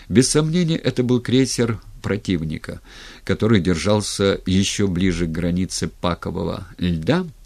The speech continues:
чем Шейер. Он шёл курсом шестьдесят градусов со скоростью пятнадцать узлов.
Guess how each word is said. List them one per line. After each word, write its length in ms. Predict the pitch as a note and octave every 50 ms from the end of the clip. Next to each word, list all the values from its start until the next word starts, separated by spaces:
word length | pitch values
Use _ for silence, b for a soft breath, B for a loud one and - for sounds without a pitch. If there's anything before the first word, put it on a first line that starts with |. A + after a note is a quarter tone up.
| - - - -
чем 240 | - - - A2+ C3
Шейер. 500 | A#2+ - - - E2+ E2+ E2+ E2 E2+ - - B B B B B B B B B B
Он 160 | - D#3+ D#3+
шёл 260 | - - D3 D3 C3+
курсом 500 | - - C3+ C#3 B2+ - - C#3 C3+ C3 - -
шестьдесят 680 | - - A#2+ A2+ G2 F2 F2+ G#2+ F#2+ - G2+ F#2 E2
градусов 600 | D#2+ F#2 - C#3+ D3 C#3 D3 B2+ - - C#3+ -
со 120 | - - G2
скоростью 560 | - - - A2 A#2+ C3 A#2+ - - - B2
пятнадцать 720 | - A2+ F#2+ - - F2 E2+ E2+ F2 - - - F#2+ - -
узлов. 420 | G2 E2+ D2+ E2 D#2+ E2+ -